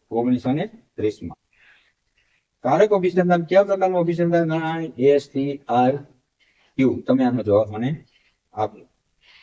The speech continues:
એનાનું કયું પુસ્તક ખૂબ પ્રસિદ્ધ થયું? Science of Human Behavior. પ્રયત્ન અને ભૂલનો સિદ્ધાંત કોણે આપ્યો છે? આપણને ખ્યાલ જ આવી જવો જોઈએ, એડવર્ડ થોર્ને.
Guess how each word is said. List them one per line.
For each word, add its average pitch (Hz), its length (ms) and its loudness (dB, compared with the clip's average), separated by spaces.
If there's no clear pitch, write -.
એનાનું 202 380 0
કયું 202 200 -2
પુસ્તક 196 340 -6
ખૂબ 185 180 -2
પ્રસિદ્ધ 165 360 -4
થયું? 160 340 -2
Science 156 420 -2
of 139 360 4
Human 147 380 2
Behavior. 117 500 2
પ્રયત્ન 165 340 2
અને 170 100 2
ભૂલનો 156 320 2
સિદ્ધાંત 147 360 -2
કોણે 139 260 0
આપ્યો 147 200 2
છે? 147 280 0
આપણને 113 320 -12
ખ્યાલ 123 280 -4
જ 127 40 -4
આવી 127 200 -2
જવો 127 180 -2
જોઈએ, 127 200 -8
એડવર્ડ 117 420 -2
થોર્ને. 98 400 -8